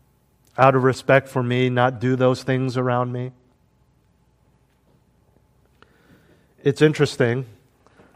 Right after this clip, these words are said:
I've noticed, and take this illustration for what it's worth.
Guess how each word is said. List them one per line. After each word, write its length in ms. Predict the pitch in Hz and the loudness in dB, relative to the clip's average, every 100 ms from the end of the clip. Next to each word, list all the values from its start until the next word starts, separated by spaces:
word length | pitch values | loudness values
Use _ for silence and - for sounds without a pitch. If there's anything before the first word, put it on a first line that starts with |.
| _ | _
I've 180 | 131 123 | -2 2
noticed, 640 | 127 123 131 131 - - _ _ - | 2 4 2 0 -12 -20 _ _ -12
and 140 | 117 | -8
take 240 | 139 139 | 0 0
this 440 | 135 131 - - - _ - - - _ | 2 0 0 -12 -18 _ -20 -20 -20 _
illustration 640 | 139 139 - 143 139 - 135 | 0 0 2 2 2 2 -4
for 420 | - 120 120 110 - _ - | -2 0 0 0 -8 _ -2
what 200 | 139 123 | 0 0
it's 160 | 117 | 0
worth. 400 | 127 131 131 - | 0 2 0 -10